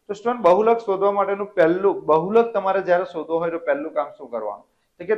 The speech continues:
તમારી જે આવૃત્તિ હોય એમાં સૌથી મોટી આવૃત્તિ શોધી નાખો. તો સ્ટુડન્ટ, આમાં સૌથી મોટી આવૃત્તિ કઈ છે? તો સૌથી મોટી આવૃત્તિ છે ત્રેવીસ છે, તો એને તમારે નામ આપી દેવાનું એફ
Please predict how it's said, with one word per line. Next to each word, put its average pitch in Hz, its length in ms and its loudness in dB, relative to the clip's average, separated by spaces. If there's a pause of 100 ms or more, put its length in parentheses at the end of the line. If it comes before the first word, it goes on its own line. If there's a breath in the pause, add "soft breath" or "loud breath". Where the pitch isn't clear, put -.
તમારી 185 400 2
જે 233 40 2
આવૃત્તિ 196 640 0
હોય 202 200 0
એમાં 196 200 -2
સૌથી 160 400 -4
મોટી 180 200 -6
આવૃત્તિ 151 400 -6
શોધી 117 340 -14
નાખો. 107 240 -20 (320)
તો 185 60 -12
સ્ટુડન્ટ, 208 320 0
આમાં 185 280 0
સૌથી 175 560 -4
મોટી 196 280 -2
આવૃત્તિ 180 440 -6
કઈ 165 260 -6
છે? 117 100 -14 (380)
તો 139 80 -20
સૌથી 143 420 -8
મોટી 151 340 -10
આવૃત્તિ 139 360 -10
છે 147 140 -14
ત્રેવીસ 156 580 -12
છે, 120 120 -10
તો 131 120 -16
એને 131 220 -10
તમારે 123 320 -8
નામ 120 240 -6
આપી 120 280 -12
દેવાનું 117 280 -10
એફ 165 200 -4